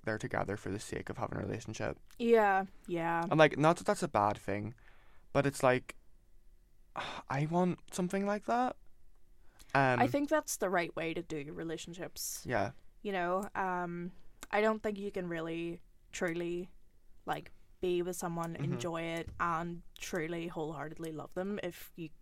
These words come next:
Speaker 2: can't be friends.
Speaker 1: Exactly.
Speaker 2: 'Cause, like, I just feel like we're just hanging out, you know?
Speaker 1: You just be
Speaker 2: Like,
Speaker 1: hanging.
Speaker 2: we just, we just be chilling. You know, we'll do silly, goofy stuff together. Um, we'll play little games, and we will laugh our asses off.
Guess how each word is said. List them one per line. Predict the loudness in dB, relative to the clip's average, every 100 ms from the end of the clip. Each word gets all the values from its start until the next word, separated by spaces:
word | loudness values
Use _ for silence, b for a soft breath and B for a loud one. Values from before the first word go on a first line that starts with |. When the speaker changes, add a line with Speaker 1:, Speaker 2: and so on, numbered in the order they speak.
| -14
Speaker 2:
can't | -12 -12 -12
be | -14
friends. | -12 -12 -12 -12 -14 B B
Speaker 1:
Exactly. | 0 0 4
Speaker 2:
'Cause, | 4
like, | 4 0 -20 -18 -18 -18 B B B
I | 0
just | 0 -2
feel | -2
like | -2 -4 -6
we're | -10
just | -10 -12 -12
hanging | -10 -10
out, | -10 -8 -10 -12 -18 -10
you | -2
know? | 2 2 0 2
Speaker 1:
You | 4
just | 4
be | 2
Speaker 2:
Like, | 2 2
Speaker 1:
hanging. | 2 0 -2 -2
Speaker 2:
we | -2
just, | 0 -2 -6 -4
we | -2
just | 0 0
be | -2
chilling. | -4 -4 -2 -2 0 -2 -6 b b b
You | 0
know, | 2
we'll | 2 0
do | -2
silly, | -2 -4 -4
goofy | -2 -2 -2 -6
stuff | -6 -8
together. | -8 -6 -4 -4 -4 -6 -10 b b b
Um, | -4 -2 -2 -4
we'll | -6 -6
play | -2 -2
little | -2 -4
games, | -4 -4 -4 -6 -6
and | -8
we | -8
will | -6 -4 -6 -8
laugh | -12 -8 -8 -8
our | -8 -6
asses | -8 -10 -10 -10
off. | -8 -8 -10